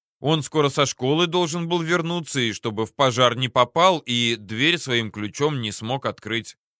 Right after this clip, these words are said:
Вот такой сердобольный горе-поджигатель оказался. «Молодец, Фёдор!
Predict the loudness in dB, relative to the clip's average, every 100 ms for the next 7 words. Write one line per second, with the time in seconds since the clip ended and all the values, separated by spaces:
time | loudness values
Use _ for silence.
0 | _ _ _ _ _ _ -4 -4 -2 -4
1 | 0 0 2 0 2 2 0 -2 -4 0
2 | -2 -2 0 0 0 -4 -4 -4 0 0
3 | -2 -8 -4 -4 -4 -6 -6 -8 -10 -14
4 | _ _ _ _ _ _ _ _ _ -6
5 | 0 4 4 2 2 -2 -2 -6 -8 -6
6 | -4 -2 -4 -6